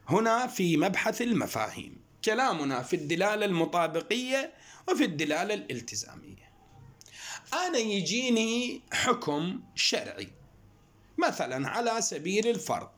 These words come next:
إذا، إذا، إذا زالت الشمس فصلي، إذا زالت الشمس فصلي صلاة الظهر، أو فقد وجبت صلاة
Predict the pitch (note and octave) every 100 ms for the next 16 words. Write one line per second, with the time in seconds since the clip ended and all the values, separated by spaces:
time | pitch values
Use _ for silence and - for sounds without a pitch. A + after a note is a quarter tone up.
0 | - - C#4+ G#3 F3+ D#3 D3+ - A3 F#3+
1 | D#3 - G#3+ G3 D3 C3 C#3+ A3 F#3+ D3
2 | D3+ C3+ - G#3 A#3+ C4+ D4 - - -
3 | _ _ _ _ - - C#4+ - A#3+ -
4 | F3 - - - - - - - - -
5 | - C#3 C#3 A#2+ F#3 G#3+ C#3 - C#3 -
6 | G3+ B3+ D4 - - G3+ C4 C4+ E3+ C#3
7 | A#2+ - D3+ G#3+ C4 - D4 F3+ B3 G#3+
8 | F3+ F#3 F3 - F3+ F#3+ - F3+ - F3
9 | E3 A3+ C4 F#3 D3+ C#3 - - D#3 F#3+
10 | B3